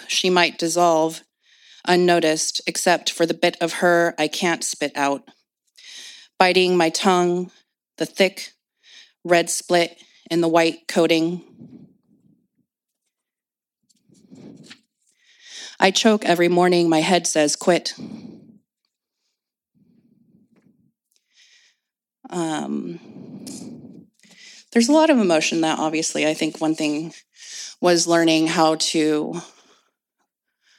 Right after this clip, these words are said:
discover what thoughts might have been put in my head that were from my mom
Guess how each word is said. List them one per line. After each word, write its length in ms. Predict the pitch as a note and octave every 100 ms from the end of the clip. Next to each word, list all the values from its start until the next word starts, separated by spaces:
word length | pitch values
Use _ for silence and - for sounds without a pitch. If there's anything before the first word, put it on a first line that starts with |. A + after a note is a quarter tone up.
| _ - - - - _
discover 720 | - F#3 - F#3 F3 E3+ E3 D#3+
what 280 | E3 D3+
thoughts 480 | - E3 D3+ - -
might 280 | F3 E3 -
have 280 | C#3 D#3+ D#3+
been 180 | D#3+ D#3+
put 160 | F3+
in 80 | E3
my 120 | D#3
head 640 | D3+ - F#3 D#3+ D3+ E3 F3+ -
that 160 | D3
were 160 | D#3 D3+
from 260 | - D#3+
my 140 | D#3 D3+
mom 560 | D#3 D#3+ G#3 B3+ C4+